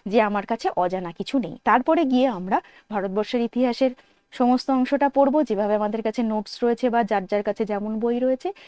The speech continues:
তাহলে গিয়ে পুরো পরীক্ষার প্রস্তুতি পর্বটা খুব সুন্দর করে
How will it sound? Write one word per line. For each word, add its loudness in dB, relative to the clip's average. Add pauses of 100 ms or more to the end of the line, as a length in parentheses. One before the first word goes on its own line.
(140)
তাহলে 0
গিয়ে 0 (100)
পুরো 2 (420)
পরীক্ষার 0
প্রস্তুতি -6
পর্বটা -6 (120)
খুব -2
সুন্দর -8
করে -4